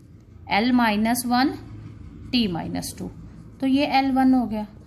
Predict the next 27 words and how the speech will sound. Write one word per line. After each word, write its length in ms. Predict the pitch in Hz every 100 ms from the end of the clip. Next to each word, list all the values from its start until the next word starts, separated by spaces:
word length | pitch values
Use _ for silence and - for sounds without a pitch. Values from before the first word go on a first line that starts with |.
| - -
तो 60 | 254
ये 180 | 254 254
वाल 260 | 240 240 -
एनुअल 360 | 202 190 185 -
ऊपर 260 | 208 254 254
जाएगा, 460 | 214 180 175 185
तो 240 | 208 254 262
माइनस 580 | 214 175 180 240 254 -
टू 180 | 285 392
टी 220 | - 330
minus 540 | 285 254 247 247 -
टू। 160 | - 226 - - - - - - - - - - - - - - - - - - - -
ठीक 240 | 247 247
है, 120 | 359 427
is 220 | - 190 190 - 233
clear? 220 | 254 415 - - - - - - - - -
तो 120 | - -
एम 240 | 208 220
वन, 600 | 202 196 214 247 311 392 - - 202
L 200 | 208 220
minus 500 | 214 180 185 202 254 262
टू, 320 | 302 330 453 - -
T 120 | 311
minus 400 | 240 175 175 175 -
टू 120 | 214 185
की 220 | - 208
पावर 500 | 202 180 180 233